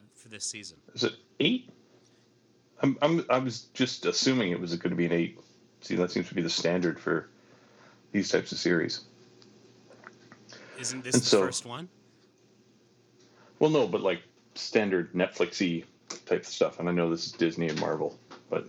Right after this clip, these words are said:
Speaker 2: you know, it's usually, like, eight to ten episodes, then
Speaker 1: Oh,
Speaker 2: they,
Speaker 1: okay.
Speaker 2: uh, let her go. So I don't,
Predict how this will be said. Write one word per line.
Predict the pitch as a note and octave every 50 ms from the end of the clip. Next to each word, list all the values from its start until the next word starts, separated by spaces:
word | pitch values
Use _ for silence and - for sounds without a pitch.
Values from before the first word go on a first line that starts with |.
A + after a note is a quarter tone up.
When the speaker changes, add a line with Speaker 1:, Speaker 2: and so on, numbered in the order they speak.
| - -
Speaker 2:
you | A#2
know, | G#2 F2+ F2+
it's | G2 - -
usually, | D#3+ B2+ C3 A#2
like, | G#2+ G2+ G2 -
eight | - G2+ G2+ G#2
to | F#2+ E2+
ten | - F#2 F2
episodes, | F2+ F2 - - - C#3 D3+ C#3+ -
then | - A#2+ A2+ A2
Speaker 1:
Oh, | A2
Speaker 2:
they, | A2 A2
Speaker 1:
okay. | A2 G#2+ G#2+
Speaker 2:
uh, | G#2+ G#2
let | G#2+ A2 G#2+
her | A2
go. | A2+ C3+ B2+ - - - - - - - - - - - -
So | - - - G2 F2+
I | - G#2
don't, | A2+ -